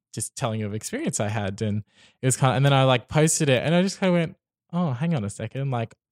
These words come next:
all the people I work with are gonna see this and, like, the rest of my extended family are gonna see this." Um,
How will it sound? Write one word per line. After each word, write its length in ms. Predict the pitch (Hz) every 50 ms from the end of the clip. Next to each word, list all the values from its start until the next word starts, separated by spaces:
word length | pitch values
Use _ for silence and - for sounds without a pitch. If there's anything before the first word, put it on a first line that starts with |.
| _ _ _ _ _
all 160 | - 143 139 131
the 60 | 117
people 160 | 139 131 143
I 40 | 139
work 260 | 139 160 185 190 185 -
with 120 | 127 -
are 40 | 123
gonna 180 | 113 113 110 110
see 220 | - - 113 110 104
this 260 | 101 98 101 - -
and, 100 | 117 117
like, 180 | 113 113 - -
the 100 | 120 110
rest 240 | 135 151 147 -
of 60 | 156 147
my 100 | 135 131
extended 380 | 127 - - 165 185 185 151
family 320 | - 143 127 117 110 107 107
are 20 |
gonna 200 | 104 107 107 110
see 240 | - - 113 110 104
this." 400 | 101 98 95 101 - - - - _ _ _ _ _ _ _ _ -
Um, 640 | 127 127 123 123 120 120 120 117 113 113 113 113 110